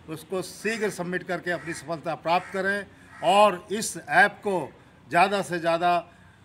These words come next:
संख्या में लोग ज़रूर यूज़ करेंगे, तो ये सफल हो जाएगा और सफल होने के बाद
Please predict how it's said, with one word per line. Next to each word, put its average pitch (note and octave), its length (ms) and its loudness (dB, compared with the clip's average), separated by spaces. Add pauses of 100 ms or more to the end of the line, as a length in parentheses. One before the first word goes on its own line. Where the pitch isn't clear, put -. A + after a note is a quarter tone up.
(360)
संख्या F#3+ 440 0
में F#3 320 -4 (220)
लोग F3 260 0 (340)
ज़रूर A3 300 0
यूज़ G#3 280 0
करेंगे, F3+ 400 0
तो E3 60 -4
ये E3+ 180 0
सफल D#3 340 -8
हो D3+ 100 -6
जाएगा F3 480 -2 (300)
और F#3 380 4
सफल E3+ 360 -4
होने D#3+ 260 -6
के D#3 100 -8
बाद E3 360 0